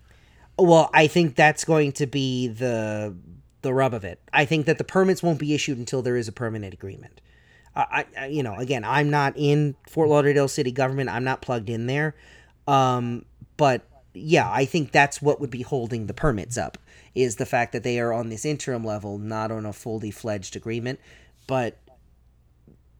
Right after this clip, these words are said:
yeah, I, I thi-, I think that, yeah, there's, there's no way the city would allow, well, I mean, maybe not. If,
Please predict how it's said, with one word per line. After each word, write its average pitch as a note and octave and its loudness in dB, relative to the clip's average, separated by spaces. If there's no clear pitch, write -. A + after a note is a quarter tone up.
yeah, C#3 0
I, A2+ 0
I B2+ -2
thi-, - -8
I C3+ -4
think D#3+ -4
that, B2+ -2
yeah, E3 6
there's, D#3+ 2
there's D#3 2
no G3+ 6
way F3 4
the D3 2
city C#3+ 0
would B2+ -2
allow, A#2+ -2
well, G#3 -4
I F#3 -8
mean, E3 -6
maybe C#3 -6
not. A2 -6
If, G2+ -12